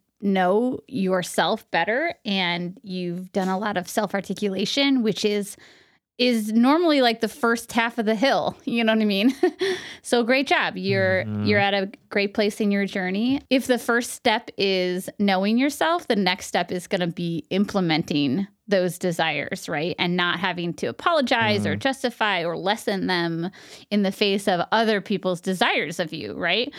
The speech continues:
Speaker 1: And that's hard. I mean, I think,
Speaker 2: Mm-hmm.
Speaker 1: I think everybody would agree <laughs> that the first hurdle is finding out what you want, and the second hurdle is often, like, being prepared to face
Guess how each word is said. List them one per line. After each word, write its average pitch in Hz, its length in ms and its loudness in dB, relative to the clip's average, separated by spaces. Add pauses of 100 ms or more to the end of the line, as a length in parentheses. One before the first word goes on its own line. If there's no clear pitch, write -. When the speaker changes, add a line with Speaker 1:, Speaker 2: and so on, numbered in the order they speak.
(280)
Speaker 1:
And 247 140 2
that's 427 180 0
hard. 226 240 2
I 254 100 0
mean, 247 260 0
I 254 100 0
think, 277 220 0
Speaker 2:
Mm-hmm. 120 160 -2 (460)
Speaker 1:
I 277 60 2
think 320 160 0
everybody 247 420 2
would 233 140 2
agree 233 500 2 (100)
<laughs> - 100 -6
that 190 320 0 (1000)
the 226 160 2
first 254 500 -2 (880)
hurdle 240 580 2
is 196 260 0
finding 214 320 0
out 190 160 0
what 175 140 -2
you 175 140 -4
want, 190 440 -2
and 202 160 2
the 180 60 0
second 202 300 0
hurdle 180 480 0
is 196 160 0
often, 175 520 0
like, 165 420 -4 (560)
being 214 280 2
prepared 202 540 0
to 190 100 -4
face 175 680 -2